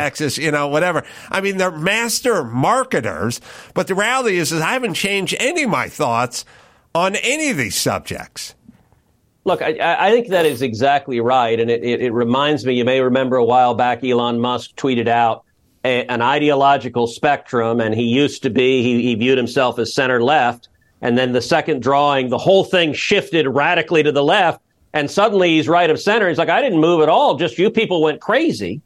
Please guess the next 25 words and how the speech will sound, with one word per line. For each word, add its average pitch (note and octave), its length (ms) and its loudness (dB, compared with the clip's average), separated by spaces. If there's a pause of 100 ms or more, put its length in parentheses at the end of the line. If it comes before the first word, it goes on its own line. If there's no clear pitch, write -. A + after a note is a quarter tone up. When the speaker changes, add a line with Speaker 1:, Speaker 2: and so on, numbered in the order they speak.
(540)
Speaker 2:
And, E3+ 160 0
and F3 200 2
actually G3 440 0
another F#3+ 280 2
illustration E3 680 2
of C3 120 -2
that. C#3+ 280 2
So D#3 160 2
a C3 60 -2
couple F#3 280 0
of D3+ 80 2
weeks G#3 280 0
ago, C#3 240 2
I C#3+ 120 4
was C#3 180 2
out D3 220 4
in C#3+ 60 -2
L C#3+ 200 2
A C#3 280 4
and, C3+ 200 0
and C3 260 -2
did D3+ 240 2
Bill E3 180 2
Maher's A3 340 2
show. - 320 -6